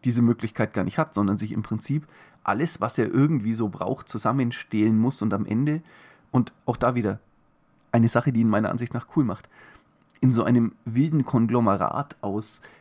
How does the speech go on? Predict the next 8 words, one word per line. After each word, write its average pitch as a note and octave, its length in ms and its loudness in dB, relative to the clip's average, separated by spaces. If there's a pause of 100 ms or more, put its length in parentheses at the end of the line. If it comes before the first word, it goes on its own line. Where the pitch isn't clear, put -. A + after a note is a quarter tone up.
f-, - 220 -8
der A#2 280 4
Technologie A#2+ 600 -2
verschiedenster C3 680 -6
Rassen - 440 -4
und A2+ 240 -4
verschiedenster C3 600 -4
Möglichkeiten G2 920 0